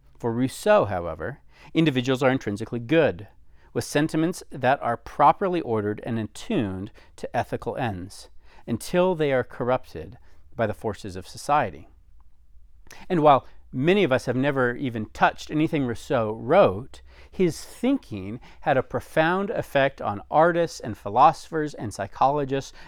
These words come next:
after him. He laid the groundwork for the me-centered self,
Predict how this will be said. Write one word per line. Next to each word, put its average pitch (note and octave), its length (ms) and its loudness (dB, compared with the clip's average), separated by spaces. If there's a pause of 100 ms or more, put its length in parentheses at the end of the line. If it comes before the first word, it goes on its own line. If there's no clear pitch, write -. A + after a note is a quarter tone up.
(140)
after A#2+ 340 2
him. F2+ 280 -10 (280)
He G#3+ 320 0
laid C3+ 440 0
the B2+ 140 -6
groundwork A#2+ 880 -2
for G2+ 580 -4 (240)
the A#2 140 -2
me-centered A#2 880 -2 (180)
self, - 640 -2